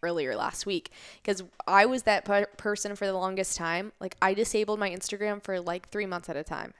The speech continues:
I, and people are like, "Did you block me?" I'm like, "No, I literally just don't go on Instagram. <laughs> Sorry, you can't see my stuff."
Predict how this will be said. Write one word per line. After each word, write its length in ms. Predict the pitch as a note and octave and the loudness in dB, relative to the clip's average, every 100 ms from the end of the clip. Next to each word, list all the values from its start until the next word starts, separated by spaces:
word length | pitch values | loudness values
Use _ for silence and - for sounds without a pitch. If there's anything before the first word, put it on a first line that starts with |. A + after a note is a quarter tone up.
| - | -2
I, 100 | F#3 | 2
and 300 | F#3 - G3+ | 2 0 -2
people 180 | G3+ G#3 | -4 0
are 60 | G3+ | -2
like, 160 | F#3 | -2
"Did 120 | G3 | -6
you 120 | A3+ C4 | -8 -6
block 380 | G3+ G3 G#3+ | -6 -6 -10
me?" 160 | B3 B3+ | -12 -12
I'm 80 | A3 | -12
like, 140 | G#3 - | -14 -12
"No, 180 | F3+ F3 | -10 -10
I 100 | E3+ | -10
literally 360 | F3 F3+ F3+ F#3 | -10 -10 -8 -8
just 240 | F3 - | -10 -10
don't 220 | - E3 - | -8 -8 -6
go 80 | |
on 100 | F#3 | -4
Instagram. 560 | F#3+ F#3+ - F3 G3 G3 | -4 -6 -8 -4 -4 -2
<laughs> 0 | |
Sorry, 440 | - - G3+ G3 | -2 0 0 2
you 120 | F#3 F3+ | 0 -4
can't 300 | - F#3 - | -8 -8 -6
see 80 | |
my 100 | F#3+ F3+ | -6 -2
stuff." 200 | F3+ | -4